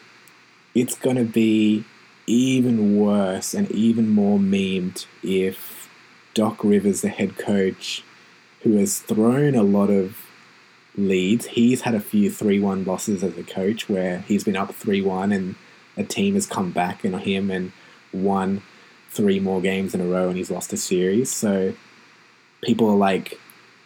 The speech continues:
you know, Doc Rivers with the Philadelphia this year, he wouldn't,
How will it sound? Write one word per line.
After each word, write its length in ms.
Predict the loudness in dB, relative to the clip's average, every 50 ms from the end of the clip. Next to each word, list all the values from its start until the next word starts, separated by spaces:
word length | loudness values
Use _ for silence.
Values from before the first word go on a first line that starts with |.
| _ _ _ _ _ -6
you 80 | -4 -2
know, 140 | 0 0 0
Doc 260 | 0 2 0 2 4
Rivers 640 | 4 6 6 6 4 4 2 0 0 -4 -6 -8 -8 -6
with 100 | -6 -6
the 60 | -4
Philadelphia 520 | -2 -2 0 2 2 2 0 0 2 2 2
this 220 | 2 2 0 2
year, 280 | 2 2 2 0 -2 -6 -10 -20 -20 -20 -20 _ _ _ 0
he 140 | 2 2
wouldn't, 340 | 6 6 4 4 4 -2 -4